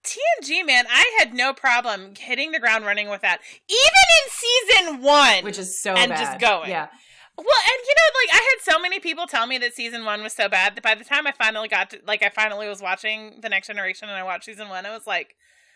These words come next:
Speaker 1: "This isn't quite as bad as I was expecting." So, like, good job for, like, raising my expectations too high.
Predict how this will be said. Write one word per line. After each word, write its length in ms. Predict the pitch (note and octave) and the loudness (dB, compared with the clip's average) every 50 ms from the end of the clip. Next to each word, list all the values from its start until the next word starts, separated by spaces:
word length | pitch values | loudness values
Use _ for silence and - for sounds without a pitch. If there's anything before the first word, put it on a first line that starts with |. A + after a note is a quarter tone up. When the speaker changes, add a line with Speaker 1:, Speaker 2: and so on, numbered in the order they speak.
| _ _ | _ _
Speaker 1:
"This 120 | - C4 - | -18 -12 -8
isn't 420 | G#4 A4+ A#4 D#5 D#5 B4 - - _ _ _ _ _ _ _ _ | -8 -4 -2 0 0 -2 -2 -8 _ _ _ _ _ _ _ _
quite 680 | - - - - B3+ A#3+ A#3 A3+ A3+ A#3+ C4 E4 D#4 - D4 | -20 -20 -18 -10 -4 0 2 4 4 4 2 0 -2 -4 -4
as 180 | C#4 C4+ B3 A#3 | -4 -4 -4 -8
bad 460 | - A#3 G#3 G3 G3 G3+ A3 A#3+ G3+ | -4 -2 -2 0 2 2 0 0 0
as 160 | G3+ A#3 G#3+ | -2 -6 -4
I 160 | A3 G#3 G#3 | -2 -2 -2
was 160 | G#3+ G#3+ G#3 | -2 -2 -4
expecting." 800 | G#3+ G3+ - - - - - G#3 G3 - _ - D#4+ E4 F4 F#4+ | -6 -8 -10 -10 -12 -2 -2 -2 -2 -2 _ -6 -4 -4 -4 -4
So, 180 | F4+ - F4+ C#4 | -6 -6 -4 -4
like, 220 | B3+ B3 A3 - | -2 -4 -4 -2
good 180 | - B3+ C4 A3+ | -2 -2 -2 0
job 380 | A#3 A3 G3+ G3 G3+ A3 A3 - | 0 0 2 2 2 0 -2 -2
for, 160 | A#3 A3 G#3 | -6 -6 -4
like, 400 | G3 F#3+ F3+ E3+ D3 _ _ _ _ _ _ _ _ _ _ _ _ _ | -2 -2 -2 -2 -4 _ _ _ _ _ _ _ _ _ _ _ _ _
raising 400 | - G#3 G3+ G3+ G3+ A3+ A3+ G#3+ | -6 -4 -2 -2 -2 -2 -4 -4
my 140 | G#3 G3+ G3 | 0 0 0
expectations 800 | G3 G3 - - G#3+ G3+ - - G3 F#3+ - - C#4 D4 D4+ - | 0 0 -2 -2 -4 -4 -2 -4 -6 -6 -6 -8 -12 -12 -12 -14
too 160 | - - F4+ | -12 -8 -4
high. 280 | F4+ F#4 F#4 F#4+ G#4 | -2 -2 -2 -2 -4